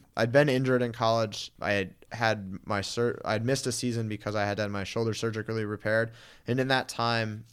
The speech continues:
I needed a competitive outlet. So I turned to, um, to school. So I just was like, "I'm gonna be the best student possible." Kind of thing. So that was sort of like, I found a way,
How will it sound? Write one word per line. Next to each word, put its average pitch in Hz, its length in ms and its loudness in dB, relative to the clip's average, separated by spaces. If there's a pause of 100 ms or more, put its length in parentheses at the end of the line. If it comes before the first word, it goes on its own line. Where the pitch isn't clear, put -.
(120)
I 107 80 0
needed 117 280 2
a 107 60 0
competitive 107 500 0
outlet. 104 440 0 (360)
So 113 260 2
I 104 120 4
turned 110 540 -2
to, 104 440 -2
um, 98 520 -4 (260)
to 104 120 -4
school. 98 420 -2
So - 160 -2
I 107 140 6
just 110 180 -4
was 104 140 0
like, 98 220 -2
"I'm 104 120 0
gonna 113 160 2
be 107 140 0
the 104 80 -2
best 101 300 0
student 101 320 -2
possible." 95 560 -4 (340)
Kind 107 160 2
of 98 80 -2
thing. 104 200 -2
So 104 120 -4
that 117 160 6
was 113 180 2
sort 113 280 2
of 107 80 4
like, 104 340 0
I 98 80 0
found 113 300 2
a 117 60 4
way, 107 320 2